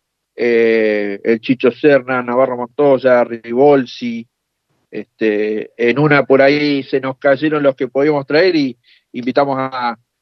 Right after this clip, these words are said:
digamos, contratamos a Tato Aguilera y nos hizo la fiesta sin conocerlo, este, nos hizo la fiesta y no pudimos traer ninguna figura en ese momento. Y la verdad que así vamos sumando, vamos tratando de que,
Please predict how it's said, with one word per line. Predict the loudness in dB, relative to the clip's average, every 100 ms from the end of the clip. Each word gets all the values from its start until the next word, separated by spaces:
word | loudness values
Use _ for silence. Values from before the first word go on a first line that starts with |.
| _
digamos, | 0 0 0
contratamos | -4 -2 -2 0 -2
a | -4 -6 -10 -4
Tato | -2 2 0
Aguilera | 0 0 2 2 0
y |
nos | -6 -12
hizo | -8 -8
la | -4 -6
fiesta | 0 0 0 -4
sin | -4 -8
conocerlo, | -6 -4 -2 2 2 2 -2 -2 _ _ _ -10
este, | -10 -6 -6
nos | -2 -2
hizo | 2
la | 0 2
fiesta | 2 2 0 0 -2 -16 _ _ _
y | -6
no | -4
pudimos | 0 0 2
traer | 2 2
ninguna | 0 -6 -6
figura | -4 0 2 0
en | -2
ese | -8 -8
momento. | -10 -8 -12 _ _ _ _ _ _
Y | -2 2
la | 4
verdad | 4 2 0
que | -2 -2 -2
así | -2 -6 -4
vamos | -4 -4 -8
sumando, | -6 -4 -4 0 2
vamos | 2 2
tratando | 0 0 0 2 2
de | 2 0
que, | -4 -6 -6 -10